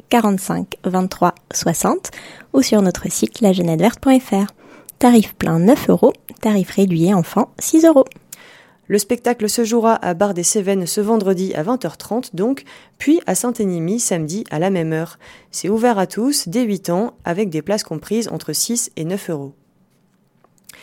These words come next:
Speaker 2: On termine ce journal avec la prochaine édition du Téléthon qui réunira ce samedi les associations organisatrices de l'événement.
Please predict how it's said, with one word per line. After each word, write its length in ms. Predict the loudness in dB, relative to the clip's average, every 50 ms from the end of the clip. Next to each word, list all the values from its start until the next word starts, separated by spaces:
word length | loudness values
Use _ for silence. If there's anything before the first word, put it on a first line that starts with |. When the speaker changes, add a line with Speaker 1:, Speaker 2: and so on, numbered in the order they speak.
| -20 -20 -20 -20 -20 -10 _
Speaker 2:
On 80 | -2
termine 280 | 0 0 2 2 2 0
ce 160 | 2 0 -2
journal 380 | 2 2 2 2 2 2 0 0
avec 220 | -2 -2 -4 -4
la 100 | -6 -6
prochaine 400 | -6 -4 -6 -2 0 0 0 0 0
édition 460 | 0 0 0 0 -2 -2 0 0 0
du 140 | 0 0 -4
Téléthon 580 | -2 0 0 2 2 0 0 0 -2 -2 -2
qui 160 | -4 -6 -6
réunira 540 | -4 -2 0 0 0 0 0 0 -2 -2 -2
ce 160 | -2 -2 -2
samedi 400 | 0 0 0 0 0 0 0 0
les 180 | 0 0 0 0
associations 560 | 0 0 0 -4 -4 -2 -4 -4 -2 -2 -2
organisatrices 680 | -2 -2 -2 -2 -2 -2 -2 -2 -2 -4 -2 -4 -4 -2
de 80 | -2 0
l'événement. 480 | 0 2 2 2 0 0 0 -2 -4